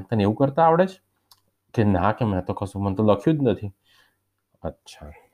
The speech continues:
કે પછી એક તને એડવર્ટાઇઝ કરતા આવડે છે Facebook ઉપર? મને કે Facebook ઉપર એડવર્ટાઇઝ હોય? એ તો મને ખબર જ નથી.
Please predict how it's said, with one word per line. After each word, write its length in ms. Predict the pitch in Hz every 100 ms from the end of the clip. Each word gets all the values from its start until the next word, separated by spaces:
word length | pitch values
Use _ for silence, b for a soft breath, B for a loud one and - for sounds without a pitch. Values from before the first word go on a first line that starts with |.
| -
કે 60 | 139
પછી 180 | 151
એક 340 | 147 147 143 143
તને 180 | 151 139
એડવર્ટાઇઝ 460 | 107 101 120 135 131
કરતા 280 | 135 127 147
આવડે 160 | 165
છે 100 | 165
Facebook 420 | 170 143 123 135 131
ઉપર? 240 | 135 131 - b b b b _ -
મને 160 | 127
કે 80 | 143
Facebook 440 | 139 90 85 123
ઉપર 220 | 131 156 -
એડવર્ટાઇઝ 480 | - 277 302 294
હોય? 180 | 311 285 - _ _ _ _ _ b b _ _ _
એ 140 | - 87
તો 140 | -
મને 180 | 104 127
ખબર 320 | - 208 320
જ 40 | 277
નથી. 260 | 101 90 -